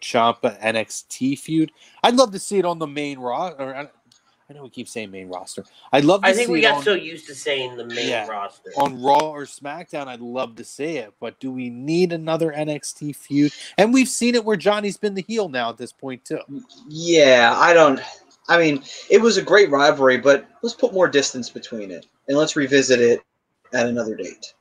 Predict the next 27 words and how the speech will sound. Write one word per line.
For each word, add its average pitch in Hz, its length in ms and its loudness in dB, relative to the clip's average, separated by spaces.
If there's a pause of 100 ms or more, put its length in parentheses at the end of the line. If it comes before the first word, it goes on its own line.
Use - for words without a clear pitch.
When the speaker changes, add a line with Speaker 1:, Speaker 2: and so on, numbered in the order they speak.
Speaker 3:
If 127 220 2
both 143 260 6
men 139 220 4
are 127 140 2
still 123 600 4
at 120 300 0
the, 123 120 -2
you 123 80 0
know, 113 120 0
competing 139 460 0
in 123 80 2
W 120 200 0
W 117 320 0
E, 113 300 -2
and 117 160 -2
we 113 80 -2
could 113 120 -14
come 120 140 -4
back 117 240 0
to 117 120 -4
it 101 80 -4
later 117 340 0
when 113 220 -4
we've 110 100 -6
got 113 220 0
more 113 160 0
fresh, - 600 -2